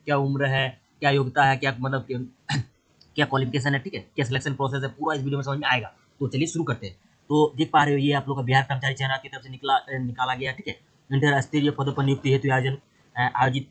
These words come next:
की जाने वाली द्वितीय इंटर स्तरीय संयुक्त प्रतियोगिता परीक्षा, ठीक है। विज्ञापन संख्या देख पा रहे हो दो दो हज़ार तेईस है, ठीक है। और ऑनलाइन तिथि प्रारंभ होने का कितना है, सत्ताईस नौ दो हज़ार तेईस, और अंतिम तिथि कितना है, ग्यारह ग्यारह दो हज़ार तेईस है, ठीक है।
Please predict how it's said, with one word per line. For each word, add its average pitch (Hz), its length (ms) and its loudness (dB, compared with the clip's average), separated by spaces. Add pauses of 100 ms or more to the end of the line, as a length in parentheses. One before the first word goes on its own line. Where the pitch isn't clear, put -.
(120)
की 139 80 2
जाने 135 160 4
वाली 135 120 2
द्वितीय 139 300 2
इंटर 135 320 0
स्तरीय 139 400 -2
संयुक्त 139 400 -2
प्रतियोगिता 135 500 -4
परीक्षा, 127 340 -2
ठीक - 140 -8
है। - 140 -10 (260)
विज्ञापन 139 380 4
संख्या 139 280 0
देख 139 140 0
पा 135 80 2
रहे 135 100 2
हो 120 60 -4
दो 139 160 4
दो 127 180 -4
हज़ार 127 100 -2
तेईस 131 340 -6
है, 139 60 -14
ठीक - 160 -20
है। - 120 -20 (460)
और 127 420 2
ऑनलाइन 139 300 2
तिथि 139 240 -2
प्रारंभ 135 300 0
होने 135 160 0
का 135 100 -4
कितना 143 360 -8
है, 151 60 -2
सत्ताईस 131 340 -2
नौ 131 60 -6
दो 120 60 -8
हज़ार 123 120 -4
तेईस, 139 340 -4
और 127 280 -4
अंतिम 131 260 -4
तिथि 131 160 -10
कितना 139 220 -6
है, 147 220 -4 (220)
ग्यारह 135 320 2
ग्यारह 131 240 2
दो 127 80 -2
हज़ार 135 140 0
तेईस 127 240 0
है, 101 60 -8
ठीक - 160 -10
है। - 120 -16